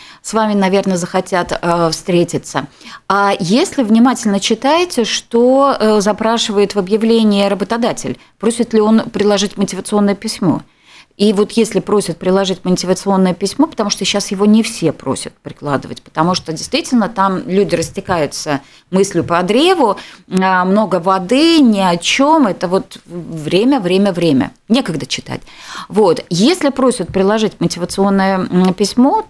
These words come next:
то вот там есть смысл сделать акцент, а опять же, не о том, какой я коммуникабельный, как я рех-, э,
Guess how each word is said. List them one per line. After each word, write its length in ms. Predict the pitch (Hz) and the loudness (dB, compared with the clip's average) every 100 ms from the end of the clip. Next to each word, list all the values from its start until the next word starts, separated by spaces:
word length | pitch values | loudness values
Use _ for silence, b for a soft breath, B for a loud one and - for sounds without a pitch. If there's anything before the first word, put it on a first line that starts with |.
| - | -2
то 80 | |
вот 300 | 208 196 202 - | 0 0 -2 -4
там 320 | 196 220 349 | 0 2 2
есть 280 | 302 175 156 | 2 2 -2
смысл 640 | - 170 185 240 - 190 165 - | -6 -2 0 0 0 0 0 -2
сделать 540 | 151 196 202 185 - | -4 2 2 2 0
акцент, 520 | 175 - - 294 330 | -6 -4 0 0 2
а 80 | - | 0
опять 300 | 294 226 190 | 0 0 0
же, 100 | 147 | 0
не 120 | 160 | 0
о 100 | 170 | 0
том, 220 | 170 302 | 0 -2
какой 300 | 349 254 214 | 0 -2 0
я 100 | 180 | 0
коммуникабельный, 920 | 170 165 180 170 226 240 196 185 165 160 | -2 -2 0 0 0 -2 0 -2 -2 -2
как 240 | 170 175 | -6 -2
я 80 | 170 | -2
рех-, 240 | 170 - | -2 -2
э, 360 | - 170 170 165 | 0 2 2 0